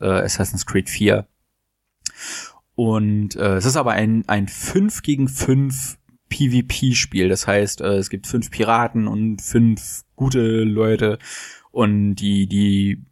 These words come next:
bekriegen sich dann in, in einem, in einem kleinen Gebiet, was sie da gezeigt haben in der Demo. Und, äh,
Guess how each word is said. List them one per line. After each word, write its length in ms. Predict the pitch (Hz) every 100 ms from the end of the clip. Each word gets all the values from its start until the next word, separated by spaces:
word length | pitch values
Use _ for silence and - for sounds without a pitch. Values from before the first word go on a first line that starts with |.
| _ _
bekriegen 400 | 110 - - 131
sich 220 | 107 110
dann 300 | - 101 98
in, 440 | 101 101 98 98 -
in 160 | 98
einem, 300 | 98 95 92 92
in 60 |
einem 380 | - 95 95 98 - _ _ - -
kleinen 500 | - 113 107 110 104
Gebiet, 520 | 110 98 107 127 127
was 140 | 110 -
sie 60 |
da 120 | 104
gezeigt 520 | 98 98 - 95 98 -
haben 220 | 98 98
in 80 | 98
der 120 | 98
Demo. 500 | 101 98 95 101 - _ _ _ _ _ _ _ - -
Und, 480 | 101 92 95 98
äh, 260 | 107 104 98